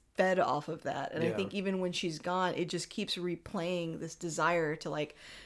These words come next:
Speaker 1: not be alone and to pull people into this fantasy. And maybe the machine needs people to feed off of and their consciousness or something,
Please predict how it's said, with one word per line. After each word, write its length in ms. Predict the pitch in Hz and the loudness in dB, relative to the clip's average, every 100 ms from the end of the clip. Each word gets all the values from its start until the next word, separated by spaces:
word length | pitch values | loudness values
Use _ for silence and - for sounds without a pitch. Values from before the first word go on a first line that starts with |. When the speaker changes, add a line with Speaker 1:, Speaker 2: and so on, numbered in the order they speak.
| - | -6
Speaker 1:
not 340 | 180 170 151 | 0 2 2
be 120 | 175 165 | 4 4
alone 580 | 156 160 175 180 165 | 4 2 4 4 4
and 160 | 156 160 | 2 0
to 60 | 170 | -2
pull 300 | - 185 175 | -4 -2 0
people 400 | 202 180 165 165 | 0 -2 0 0
into 260 | 160 165 | -2 -4
this 240 | 156 160 - | -4 -4 -4
fantasy. 720 | - 165 175 170 175 156 147 | -2 0 0 -2 0 0 0
And 240 | 139 143 - - - 208 | -2 -4 -6 -14 -4 6
maybe 480 | 208 214 240 233 | 6 8 4 2
the 300 | - 185 202 190 | 0 0 2 2
machine 560 | 185 180 214 190 180 | 2 0 0 0 0
needs 340 | 170 185 180 - - | -2 -4 -4 -8 -6
people 420 | - 196 - 202 | -4 -4 -2 -6
to 180 | - 220 | -4 -6
feed 300 | - 226 214 | -2 -2 0
off 260 | 208 214 | 0 -2
of 180 | 220 208 | -4 -2
and 120 | 190 | 0
their 100 | 180 | 0
consciousness 640 | 170 175 180 190 - 190 190 | -2 -2 -2 -2 -4 -4 -4
or 80 | 196 | -4
something, 500 | - 202 202 202 | -2 -2 -2 -4